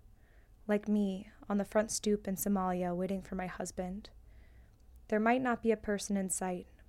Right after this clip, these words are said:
but someone knew where that camel was, and someone would come for it eventually. On the radio show, I heard Somalis digging through dirt, searching. I heard them living out the conviction that,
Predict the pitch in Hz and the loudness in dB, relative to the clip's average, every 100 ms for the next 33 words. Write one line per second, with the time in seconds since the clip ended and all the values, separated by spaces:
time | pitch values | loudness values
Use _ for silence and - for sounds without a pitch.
0 | - 214 - 233 240 247 240 214 208 196 | -6 -4 0 4 4 4 4 4 4 2
1 | 185 - - 202 190 180 180 170 170 - | -2 -6 -2 0 0 -2 -2 -2 -6 -10
2 | - - - - 196 180 226 226 226 220 | -14 -20 -20 -4 -2 0 2 4 4 2
3 | 202 - 190 - 190 175 175 185 185 185 | -2 -2 -4 -2 -4 -4 -6 -6 -6 -6
4 | - 180 180 185 202 - - - - - | -6 -8 -8 -10 -14 -18 -20 -20 -20 -20
5 | - - - - - - - - - - | -20 -20 -20 -20 -20 -20 -20 -20 -20 -20
6 | - - - - - - - 233 226 240 | -20 -20 -20 -20 -20 -6 2 4 6 6
7 | 240 233 208 - 196 190 190 - - - | 6 6 4 0 0 0 -4 -14 -20 -20
8 | - - 226 233 254 254 226 220 214 208 | -20 -2 2 4 4 4 4 4 4 2
9 | 185 220 214 233 - 214 185 190 202 - | 4 4 4 2 2 -2 0 -2 -2 -8
10 | - - - - - 208 202 - 202 214 | -18 -20 -18 -8 0 0 0 -2 -6 -6
11 | - - - - - - - - 214 226 | -12 -20 -20 -20 -20 -20 -20 -6 0 2
12 | 233 220 214 220 240 247 233 208 - 208 | 2 2 2 2 2 2 0 -2 -4 0
13 | 208 202 - 202 196 190 185 | 0 0 -2 -2 0 -2 -4